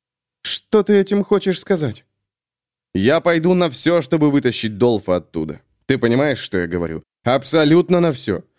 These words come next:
Если ты будешь мне помогать, твоя карьера может рухнуть. Много чего другого может рухнуть. Я буду делать то, что мне придётся делать». Я ненадолго примолк, чтобы она успела обдумать мои слова.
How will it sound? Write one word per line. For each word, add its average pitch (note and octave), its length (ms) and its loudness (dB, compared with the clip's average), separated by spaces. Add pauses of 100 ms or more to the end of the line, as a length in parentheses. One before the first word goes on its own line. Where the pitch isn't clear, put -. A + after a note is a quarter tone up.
(200)
Если B2 320 2
ты A#2+ 120 0
будешь A#2+ 280 0
мне A2+ 160 2
помогать, A2 540 -2
твоя G2+ 240 0
карьера A2+ 420 2
может A2+ 300 -2
рухнуть. B2 460 -2 (180)
Много F#3+ 340 4
чего F#3 220 2
другого D#3+ 420 2
может G#2 300 -2
рухнуть. D2+ 440 -8 (300)
Я C3 220 4
буду C3+ 240 2
делать C#3+ 400 0
то, C#3 120 4
что C#3 200 -2
мне C#3 180 2
придётся C3+ 540 0
делать». E2 420 -8 (1040)
Я A#2 240 0
ненадолго G#3 480 2
примолк, G3+ 540 2
чтобы C3+ 320 0
она C#3+ 160 0
успела D#3+ 480 0
обдумать C#3 440 0
мои B2+ 200 0
слова. A2+ 440 -4